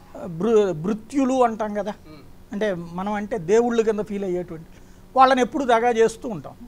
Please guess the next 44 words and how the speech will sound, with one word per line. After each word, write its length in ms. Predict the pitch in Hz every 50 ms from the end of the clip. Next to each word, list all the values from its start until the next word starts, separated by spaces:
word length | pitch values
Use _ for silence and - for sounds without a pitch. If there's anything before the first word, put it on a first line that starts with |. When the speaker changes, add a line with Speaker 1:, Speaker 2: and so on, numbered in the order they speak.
| - -
Speaker 1:
ముంచేది 440 | 214 240 254 - 269 262 254 269 277
రాష్ట్రాన్ని. 520 | 233 226 214 - - - 175 156 135 127 127 - 180
Speaker 2:
కానీ 140 | 185 226
యాభై 300 | 220 190 180 180 190 220
ఐదు 160 | 220 226 220 220
వేల 180 | 214 220 214
కోట్లు, 340 | 202 - 208 196 185 - 226
ఇరవై 180 | 202 165 180 185
మూడు 240 | 180 175 175 165
వేల 160 | 165 165 160 156
కోట్లు, 360 | 147 147 143 131 139 135 127 - - - - -
దాదాపు, 560 | - 156 160 180 190 196 185 190 170 147 135 - - - - - - -
ఆ, 220 | 143 147 139 135 135
ముప్పై 300 | 135 147 147 - 180 165
రెండు 160 | 165 160 160
వేల 140 | 160 165 185
కోట్ల 280 | 185 196 180 180 196
తేడా 280 | 190 185 175 151 160 160
వస్తుంది. 440 | 143 135 - - _ - - - - - -
Speaker 1:
అదే, 240 | 277 285 480 466 277
ఇక 120 | 196 175 196
దాంట్లో 480 | 147 151 156 185 233 226 - 254 269
ఒకటి 280 | 262 240 - 233 208 247
ఏంటంటే 360 | 247 233 233 233 226 226 269
కేంద్రమైన 540 | - - 226 220 220 240 247 240 247 247 240
పోతే 360 | - - 254 233 240 247 269
బోనీలే 400 | 254 214 240 233 226 233 233 240
ఓ 140 | 240 226 214
ప-, 160 | 214 214 190
ముప్పై 280 | 180 196 202 180 226 226
వేల 180 | 220 220 208
కోట్లని 440 | 208 - 220 202 - - 208 220 240
ఇవ్వాలి. 360 | 277 214 196 190 185 180 180 - - - - - - - - - - -
Speaker 2:
కేంద్రం 240 | 190 185 220 240 247
ఇవ్-, 140 | 226 202
కానీ 260 | 190 220 208 233 233 208
ఇవ్వడానికి 360 | 196 202 214 226 220 214 208
సిద్ధంగా 340 | 220 175 170 196 202 196 180
Speaker 1:
అదే, 160 | 175 170 170
Speaker 2:
లేదు. 140 | - - 185
Speaker 1:
అదే, 100 | 170 175
ఎట్లా 220 | 175 - 277 285
ఇవ్వాలనేదే 580 | 277 269 277 269 269 269 262 277 277 247 226 180
కదా. 200 | 139 117 123